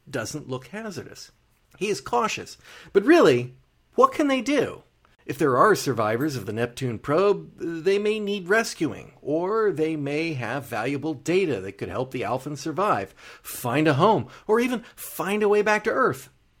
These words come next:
Koenig, Bergman, Doctor Russell, and Carter travel to the planet, which is named Neville. The planet is miserably cold and stormy, and despite a locator beam, the landing party gets separated and nearly die. Roland's people find Koenig and Bergman,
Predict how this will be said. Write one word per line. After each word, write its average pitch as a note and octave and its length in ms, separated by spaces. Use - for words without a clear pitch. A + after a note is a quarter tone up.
Koenig, G3+ 340
Bergman, F3+ 360
Doctor F3+ 320
Russell, F#3+ 360
and F#3+ 120
Carter D3 460
travel D#3 340
to E3+ 100
the D#3+ 80
planet, A2 460
which - 160
is D#3+ 140
named A#2+ 400
Neville. B2 480
The - 100
planet E4 360
is C4 220
miserably G#3 520
cold G3 380
and C#3 160
stormy, E3 500
and B2 100
despite F3+ 360
a A#2 60
locator D3+ 420
beam, E3 300
the D3+ 60
landing C#3+ 360
party E3 280
gets - 200
separated C#3+ 520
and F#3 100
nearly F#3+ 260
die. A#2 340
Roland's F#3 380
people F#3 320
find E3+ 320
Koenig E3 300
and C#3+ 120
Bergman, F#3 460